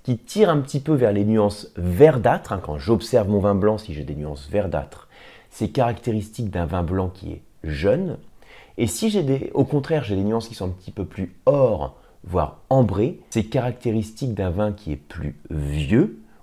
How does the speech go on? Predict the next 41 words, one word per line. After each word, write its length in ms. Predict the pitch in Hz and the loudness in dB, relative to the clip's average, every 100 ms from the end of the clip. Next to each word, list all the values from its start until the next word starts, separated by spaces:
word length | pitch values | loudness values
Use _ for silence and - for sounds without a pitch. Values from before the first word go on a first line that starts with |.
| - | -2
ou 100 | 107 | 0
d'une 280 | 92 104 92 | 2 2 4
baie 240 | 127 139 | 4 2
qui 80 | 113 | 2
a 40 | |
une 80 | 85 | -4
certaine 460 | - 95 - 104 85 | -4 -8 -4 -4 -2
maturité. 840 | 87 92 101 - 95 80 - - - - - | 0 2 0 -2 -6 -6 -10 -14 -16 -20 -8
Dans 160 | - 104 | 0 4
l'exemple 560 | 117 117 123 131 131 87 | 4 4 4 2 2 -2
du 140 | 95 | 0
vin 180 | 113 113 | 2 0
que 60 | |
je 60 | 80 | -4
déguste 360 | 80 92 95 90 | -6 -4 -6 -6
ici, 340 | - 151 196 - - - | -4 -4 -4 -10 -20 -12
je 120 | - | -6
suis 220 | 98 - 127 | -4 -4 -4
sur 220 | - 87 | -2 -2
un 60 | |
vin 220 | 80 85 - - | 0 -4 -4 0
oxydatif 960 | 131 - - 104 95 - 156 - - - - | 0 -2 -4 0 0 -2 -8 -10 -20 -16 -4
et 120 | 117 | 0
donc 200 | 107 131 | 4 2
cet 200 | - 92 | 2 -2
élevage 300 | 95 92 90 - | 0 0 -2 -2
oxydatif 760 | 113 - 95 90 - 139 - - - | -4 -2 -2 -2 -2 -8 -8 -10 -2
apporte 440 | 151 156 147 - | -2 0 -2 -2
aussi 260 | 110 - 131 | -6 -4 0
des 120 | 104 | 0
nuances 320 | 87 98 80 | 0 -2 -2
d'évolution. 540 | 104 85 82 73 - 78 | 0 0 -2 -6 -10 -12
J'ai 180 | 85 - - | -12 -12 0
à 100 | 139 | 2
la 120 | 143 | 2
fois 340 | 127 - 131 - | 0 0 0 0
une 120 | 104 | -4
intensité 500 | 90 82 87 - 92 | -4 -6 -10 -10 -10
qui 100 | 87 | -10
est 40 | 76 | -10
soutenue 440 | - 69 85 107 | -10 -6 -4 -6